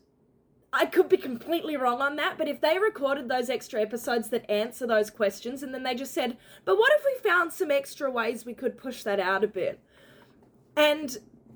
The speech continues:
o-, only time will tell when we eventually see these episodes and what they mean and their broader context.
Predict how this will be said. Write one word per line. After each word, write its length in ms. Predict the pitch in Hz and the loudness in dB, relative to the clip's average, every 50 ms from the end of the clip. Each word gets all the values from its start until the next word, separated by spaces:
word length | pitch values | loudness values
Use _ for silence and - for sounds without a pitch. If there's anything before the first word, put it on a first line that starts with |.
| _ - - | _ -4 0
o-, 300 | 311 285 277 285 320 320 | 2 4 4 6 6 4
only 240 | 349 370 370 359 - | 4 2 0 -4 -4
time 360 | - 233 262 262 269 277 285 | -6 -8 -6 -6 -6 -6 -6
will 120 | 262 240 | -8 -10
tell 340 | - - - 226 214 226 247 | -10 -10 -8 -6 -6 -6 -4
when 160 | 285 285 269 262 | -6 -6 -4 -2
we 120 | 233 240 | 0 0
eventually 580 | 226 208 220 208 220 214 220 - 233 233 220 220 | 2 4 4 2 2 0 -4 -4 0 0 0 0
see 260 | - - - 202 208 | 0 0 2 2 4
these 240 | 202 208 214 202 214 | 4 4 4 4 2
episodes 720 | 196 196 - 214 214 - 190 208 208 226 277 277 240 247 | 2 2 0 -4 -6 -2 0 0 2 0 0 -4 -4 -2
and 300 | 220 208 208 202 202 208 - | 0 0 0 0 -2 -4 -4
what 200 | 220 214 - - | -4 -4 -2 -2
they 140 | 233 208 196 | 0 0 0
mean 340 | 196 190 180 185 202 220 247 | 0 0 0 0 -2 -2 -2
and 120 | 240 226 | -2 0
their 100 | 208 208 | 0 0
broader 320 | 208 - 202 196 190 185 185 | 0 2 2 2 2 2 0
context. 800 | - - 180 170 190 190 - 214 214 370 415 - - - - | -4 -8 -8 -8 -8 -8 -6 -6 -6 -6 -8 -12 -16 -20 -20